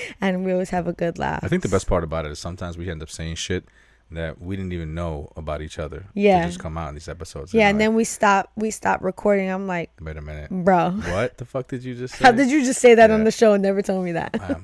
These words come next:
Speaker 2: I think that's, for us, that's the best part of this show is
Speaker 1: Yeah.
Speaker 2: that, you know, we, we realize that even though we've been together for twenty years and we've said so much to each other and have so many conversations with each other, we sit down and we do these shows, and yet stuff comes up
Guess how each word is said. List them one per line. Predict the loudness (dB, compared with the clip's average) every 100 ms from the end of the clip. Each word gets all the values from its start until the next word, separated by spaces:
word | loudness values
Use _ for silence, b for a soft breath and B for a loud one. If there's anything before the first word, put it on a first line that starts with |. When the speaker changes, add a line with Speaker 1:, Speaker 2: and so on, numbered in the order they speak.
| -8 -6
Speaker 2:
I |
think | -6 -2 0
that's, | -2 -4
for | -4 0
us, | 2 0
that's | -4 -4
the | -6
best | -6 -4
part | -6 -4
of | -8
this | -10
show | -10 -10 -10 -14
is | -12 -10
Speaker 1:
Yeah. | -8
Speaker 2:
that, | -8 -8 _ _ _ _ -14
you | -10
know, | -8 -10 -8
we, | -6
we | -4 -6
realize | -4 -4 -4 -4 -6 -8
that | -8 -8 -10
even | -10 -8
though | -6
we've | -6
been | -8
together | -8 -8 -8
for | -10
twenty | -12 -8 -8
years | -6 -6 -8 -12 b b b b
and | -14
we've | -12 -12
said | -10 -10
so | -10 -10 -8
much | -8 -8
to | -10
each | -8
other | -8 -8
and | -8
have | -10
so | -10 -8
many | -8 -8
conversations | -8 -10 -10 -12 -14 -16
with | -14
each | -10
other, | -10
we | -10
sit | -10 -10
down | -8 -8
and |
we | -8
do | -8
these | -8 -8
shows, | -8 -8 -8 -12 b b b
and | -16 -14 -10
yet | -8 -8 -10
stuff | -12 -14 _ -10 -10 -10
comes | -12 -12 -6
up | -6 -8